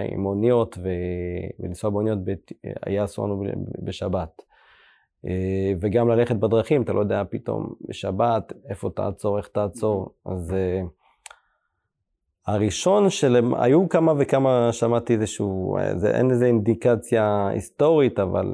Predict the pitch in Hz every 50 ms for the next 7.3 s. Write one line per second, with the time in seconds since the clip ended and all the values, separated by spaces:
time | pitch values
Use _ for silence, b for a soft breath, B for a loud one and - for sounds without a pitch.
0 | 95 - 95 90 - 95 95 92 92 90 - 107 - - 92 - _ 101 98 117
1 | 160 175 175 151 120 104 92 92 104 - - - - - 98 95 104 113 135 160
2 | 151 - 135 127 123 120 117 113 110 - 131 147 139 120 107 101 101 95 95 98
3 | 95 98 98 95 - 110 113 110 - - 117 113 - - - - - 104 95 -
4 | - - 104 98 95 90 82 b b b b b b b b - 107 - 135 143
5 | 160 170 160 143 - - 131 131 143 151 135 - 131 113 110 107 107 104 104 101
6 | 98 98 98 95 92 92 95 - _ - - 110 - - _ 107 113 123 147 165
7 | 165 160 165 170 156